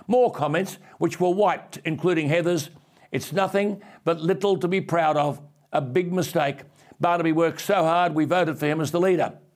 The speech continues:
Morgan then commented, You people have officially lost the plot thanks for pushing us more and more to the minor parties. Matthew said of the new leadership team, "You won't be holding them to account with Littleproud in the top job. It'll be hard to tell the difference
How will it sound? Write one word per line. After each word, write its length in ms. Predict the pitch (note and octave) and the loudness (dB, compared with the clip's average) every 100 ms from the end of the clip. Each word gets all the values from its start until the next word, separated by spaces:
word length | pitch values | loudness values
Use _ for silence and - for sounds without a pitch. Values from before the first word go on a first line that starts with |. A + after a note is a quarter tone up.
| _ - - - | _ -20 -12 0
Morgan 400 | G3+ B3 G#3 F#3 | 2 4 2 0
then 160 | D#3+ | -2
commented, 440 | C#3+ C#3+ C#3 G#2 - - _ - | -2 -2 -2 -6 -12 -20 _ -2
You 140 | A3+ | -2
people 300 | E3+ E3 D3 | 0 -2 0
have 80 | C#3+ | 0
officially 440 | D3+ E3 C3+ D3+ D3 | 0 -2 -2 0 0
lost 220 | C#3 - | 0 -2
the 60 | |
plot 440 | C#3+ - - - - _ _ _ | -4 0 0 0 -8 _ _ _
thanks 280 | A3+ G#3 - | -2 -2 -2
for 100 | G#3 | -4
pushing 400 | - F3+ - D3 | 0 -2 0 -2
us 260 | D3+ - - - - | -2 -4 -14 -18 -6
more 420 | D3+ F3+ G3 G3+ F#3 | 0 4 4 2 0
and 180 | E3 | -2
more 300 | D#3 E3+ E3+ | 0 2 2
to 80 | D#3+ | 0
the 120 | D#3+ | -2
minor 320 | E3 D#3+ D#3+ D3+ | 0 0 0 0
parties. 520 | C#3+ C3 A2 F#2+ - _ _ _ _ _ - | 0 0 -4 -8 -16 _ _ _ _ _ -8
Matthew 380 | D#3+ G3 F#3 D#3+ | -4 -4 -2 -2
said 200 | F3+ E3 | 0 -2
of 80 | C#3 | -2
the 100 | D#3 | 0
new 160 | E3+ | 0
leadership 460 | F3+ F3 D#3 E3+ E3 | 2 0 0 -2 -2
team, 360 | E3 E3+ D3+ - - - | -2 -2 -4 -10 -14 -2
"You 180 | G3+ | 0
won't 200 | G#3 F#3+ | 2 0
be 100 | D#3 | 0
holding 280 | D#3 E3 D#3+ | 2 2 0
them 160 | D#3+ D3+ | 0 0
to 140 | D3 | 0
account 320 | C#3+ E3 E3 | 0 -2 -2
with 100 | D3+ | -2
Littleproud 520 | C#3 E3+ F#3+ D3 D3+ C#3+ | 0 0 -2 -2 -2 0
in 80 | |
the 60 | C#3+ | -2
top 280 | - D#3+ - | -2 -2 0
job. 360 | F3+ F3 - - - - | 0 0 -4 -18 -20 -10
It'll 120 | D3+ D#3 | -4 -2
be 80 | |
hard 240 | D#3 F#3+ E3 | 0 0 -2
to 60 | |
tell 200 | C#3 D#3+ | -2 -2
the 120 | D3 D#3 | 0 -2
difference 380 | F3 D#3+ D3 | -2 -2 -6